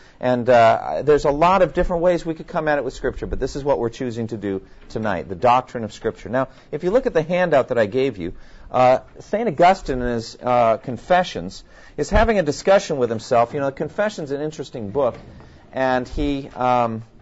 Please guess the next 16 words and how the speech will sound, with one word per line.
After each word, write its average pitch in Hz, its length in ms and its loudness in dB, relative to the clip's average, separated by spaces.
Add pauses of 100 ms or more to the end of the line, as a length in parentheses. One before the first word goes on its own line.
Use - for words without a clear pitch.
(480)
basically 156 560 2
is 123 120 2
speaking 180 440 0
to 135 80 0
God 131 380 4
the 113 60 0
whole 127 240 2
time. 95 440 -6 (400)
He, 131 180 -6
he's 143 240 -4
talking 185 480 2
to 123 200 0
him, 117 140 -2
and 117 100 -2
he's 120 120 -6
saying 147 440 -2